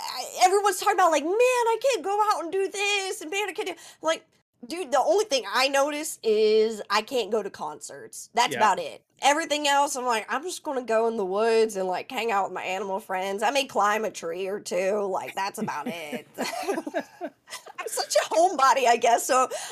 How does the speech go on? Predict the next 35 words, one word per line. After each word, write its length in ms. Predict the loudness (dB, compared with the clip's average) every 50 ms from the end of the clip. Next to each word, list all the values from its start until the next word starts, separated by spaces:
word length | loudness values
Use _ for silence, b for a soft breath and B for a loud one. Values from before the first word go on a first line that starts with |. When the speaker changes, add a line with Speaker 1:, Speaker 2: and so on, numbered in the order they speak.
| B
Speaker 1:
I 80 | -2 2
guess 160 | 2 2 2
it's 180 | 0 -2 -4 0
part 160 | 2 2 2
of 60 | 0
the 60 | -2 -4
reason 260 | -4 -4 -4 -2 2
why 140 | 2 2 4
when 160 | 4 2 2
I'm 160 | 2 0 0
stream-, 340 | -4 -6 -4 -4 0 0 0
I'm 160 | 0 0 -2 -8
streaming, 440 | -8 -6 -4 -2 -2 0 0 0 0
I'm 80 | -2 -4
just, 140 | -4 -4
like, 220 | -4 -4 -6 -6 -12 B B B B B
all 180 | 6 8 8
over 140 | 8 8 6
the 80 | 6 4
place, 340 | 4 4 4 4 4 2
super 220 | -2 -4 -2 0 2
Speaker 2:
Yeah. 160 | 2 4 4
Speaker 1:
hyped 240 | 2 0 -2 -4 -8
and 80 | -6
just 260 | -6 -6 -6 -6 -10 -10
chaotic 680 | -4 0 2 4 6 6 6 6 4 2 -2 -6 -6 -10
because 800 | -10 -10 -6 -4 -2 0 0 2 0 0 -2 -4 -8 -10 -12 _ _ _ _ _ _ _ _ -8
I 160 | -4 0 2 2
don't 180 | 2 0 -2
<laughs> 140 | -4 -4 -2
socialize. 960 | -2 -2 0 0 -4 -4 -4 -12 -14 -14 -14 -18 -18 -18 -18 -14 -6 -6 -6 -6 -8 -12
Speaker 2:
<laughs> 640 | -12 -12 -12 _ _ _ -20 -20 _ _ _ -14 -14 -14 _ _ _ -20 -20 _ _ _ _ _ _ _ _ _ _ _ _ B B B B B B B B -10
Oh, 400 | -6 -4 -2 -2 -2 -2 -4 -4
God. 420 | -6 -8 -6 -6 -6 -6 -6 -8 -12 B B B B B B B B B B _ 0
Yeah, 180 | 2 2 2